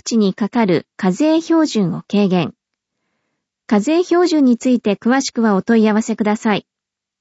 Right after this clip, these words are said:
耐震改修、または省エネ改修について、認定長期有料住宅に該当する住宅の減額割合を拡充。タワーマンションについて、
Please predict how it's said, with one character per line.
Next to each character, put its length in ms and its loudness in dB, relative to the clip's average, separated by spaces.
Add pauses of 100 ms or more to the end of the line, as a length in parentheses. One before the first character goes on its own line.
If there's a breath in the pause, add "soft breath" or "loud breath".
(840)
耐 180 0
震 240 -2
改 220 0
修、 480 -2
ま 140 0
た 120 -2
は 240 -2 (180)
省 280 -2
エ 80 2
ネ 140 0
改 200 0
修 200 -2
に 140 2
つ 140 -2
い 80 2
て、 240 -4 (380)
認 240 4
定 280 0
長 300 -2
期 240 -2
有 160 4
料 220 2
住 180 0
宅 240 -4
に 140 0
該 240 0
当 180 0
す 160 -4
る 140 2
住 240 -2
宅 260 -2
の 220 0 (240)
減 240 2
額 240 0
割 260 2
合 220 -2
を 20 -6
拡 320 -6
充。 380 -2 (1300)
タ 120 -2
ワ 140 2
ー 40 0
マ 120 0
ン 60 0
シ 120 -4
ョ 20 0
ン 60 2
に 120 -2
つ 120 0
い 100 0
て、 240 -4